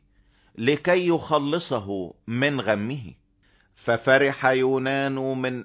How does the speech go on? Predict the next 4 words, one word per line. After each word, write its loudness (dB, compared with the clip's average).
أجل -2
اليقطينة -4
فرحا 2
عظيما. -6